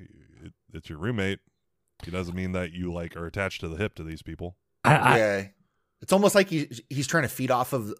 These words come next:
Speaker 3: uh, the trauma that he inflicted on someone else. <laughs>
Speaker 1: Mm-hmm.
Speaker 3: You know what I
Speaker 1: Yeah.
Speaker 3: mean? <laughs>
Speaker 1: Well, he's trying to make it all about him.
Speaker 2: Yeah.
Speaker 1: It's like, "Wait, Mike's, Mike's,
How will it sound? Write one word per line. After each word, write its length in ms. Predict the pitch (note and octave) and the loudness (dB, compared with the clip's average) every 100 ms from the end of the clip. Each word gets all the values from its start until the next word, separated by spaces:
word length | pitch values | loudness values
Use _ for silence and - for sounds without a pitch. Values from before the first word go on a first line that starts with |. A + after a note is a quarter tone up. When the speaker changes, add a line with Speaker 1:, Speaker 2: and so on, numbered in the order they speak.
| _ | _
Speaker 3:
uh, 260 | A2+ G2+ - | -2 -2 -4
the 220 | - A#2 | -8 -8
trauma 580 | - B2+ A2+ A#2+ B2 A#2+ - _ _ _ _ | -4 0 2 4 2 0 -4 _ _ _ _
that 140 | A#2 | -2
he 180 | G#2+ B2 | 2 0
inflicted 480 | G#2 - C3 - B2+ | 0 0 0 2 0
on 100 | G#2+ | 2
someone 260 | - B2 G#2+ | 0 -2 0
else. 380 | A2+ B2+ - - | 0 0 -2 -6
<laughs> 40 | - - - | -12 -14 -14
Speaker 1:
Mm-hmm. 260 | F#2+ F#2 C3 - _ - - - _ | -8 -6 -8 -10 _ -20 -20 -20 _
Speaker 3:
You 100 | - | 0
know 80 | C3+ | 6
what 80 | D3+ | 6
I 60 | C#3+ | 6
Speaker 1:
Yeah. 220 | C#3 D3 | 4 2
Speaker 3:
mean? 100 | D#3+ | 2
<laughs> 300 | D#4+ - _ | 0 0 _
Speaker 1:
Well, 140 | A#2 A#2+ | 0 0
he's 100 | A#2 | 2
trying 160 | D3+ | 0
to 60 | A#2 | 2
make 160 | G#2+ | 0
it 60 | G2 | 2
all 120 | F#2 | 2
about 240 | F2 E2 D#2+ | 2 -2 -2
him. 300 | F2 D#2 D#2 _ _ _ _ _ _ _ _ _ | -6 -6 -12 _ _ _ _ _ _ _ _ _
Speaker 2:
Yeah. 200 | G#2 F#2+ | 8 10
Speaker 1:
It's 40 | F2 | 8
like, 40 | G2 | 6
"Wait, 160 | A2+ | 2
Mike's, 320 | F#2 G#2+ A#2+ C3+ | 2 2 0 -4
Mike's, 360 | A2+ A2 B2+ - | 0 2 2 0